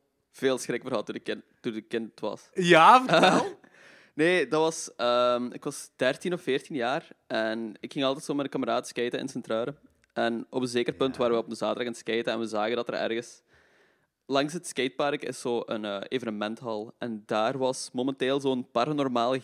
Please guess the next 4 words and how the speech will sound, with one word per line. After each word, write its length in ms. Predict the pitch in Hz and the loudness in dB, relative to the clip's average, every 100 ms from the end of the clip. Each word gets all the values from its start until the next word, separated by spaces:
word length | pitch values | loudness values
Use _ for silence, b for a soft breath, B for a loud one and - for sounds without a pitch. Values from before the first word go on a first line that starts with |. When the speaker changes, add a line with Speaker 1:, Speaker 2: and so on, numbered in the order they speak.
| - | -4
Speaker 1:
eh, 340 | 113 113 110 107 104 | 0 0 0 -2 -2
beurs 520 | 117 120 175 - - | 2 2 2 -4 -14
bezig. 460 | - 131 151 175 - - _ _ _ - _ _ _ _ _ _ _ _ _ _ - | -4 0 2 0 -6 -8 _ _ _ -20 _ _ _ _ _ _ _ _ _ _ 0
En 640 | 139 135 135 131 123 104 | 4 6 4 2 -2 -6